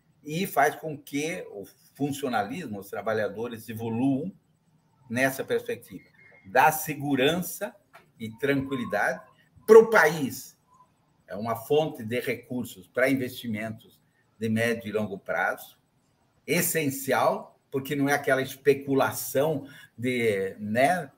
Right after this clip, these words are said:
daquele capital meio que volátil que vem, não, eu tenho que ganhar rápido essa pirataria, porque eu não sei como vai ser. Então, você tem recursos para isso, e a consciência que você vai criando nas pessoas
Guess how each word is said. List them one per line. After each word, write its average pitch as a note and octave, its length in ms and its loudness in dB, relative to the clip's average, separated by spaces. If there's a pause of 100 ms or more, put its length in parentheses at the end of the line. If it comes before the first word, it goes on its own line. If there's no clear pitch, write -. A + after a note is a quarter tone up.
daquele C#3+ 520 0
capital C3+ 1120 0 (160)
meio C3+ 180 2
que C#3 100 -6
volátil C#3 420 4
que D3 100 -6
vem, D3+ 260 -2
não, F3 140 0
eu D#3 100 4
tenho F3+ 160 -4
que D#3+ 100 -10
ganhar D#3 280 2
rápido B2 480 0
essa B2 240 -2
pirataria, A2 720 -4 (300)
porque - 160 -2
eu C3+ 40 6
não C3 100 2
sei C#3 180 -2
como B2 180 -6
vai A2 180 0
ser. C#3 380 -8 (440)
Então, C3+ 300 -2 (280)
você A#2 340 -6 (500)
tem C3 640 0
recursos A#2 560 -10
para A2 180 0
isso, - 260 -8 (300)
e E3 120 2
a G3 80 8
consciência G3 1040 -2 (800)
que - 100 -16
você B2+ 240 -10
vai C3+ 200 -4
criando A#2+ 420 -6
nas A#2+ 180 -6
pessoas - 720 -8